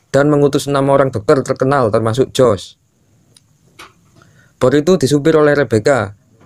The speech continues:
karena ia ahli dalam bidang navigasi. Di sisi lain,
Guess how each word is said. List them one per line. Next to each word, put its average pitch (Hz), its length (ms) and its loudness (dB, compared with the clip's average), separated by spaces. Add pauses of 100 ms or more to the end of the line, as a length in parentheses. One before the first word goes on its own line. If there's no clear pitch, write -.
(340)
karena 123 320 0
ia 135 240 2
ahli 127 240 0
dalam 113 180 2
bidang 110 300 -2
navigasi. 107 640 -4 (840)
Di 120 120 0
sisi 123 240 2
lain, 160 440 0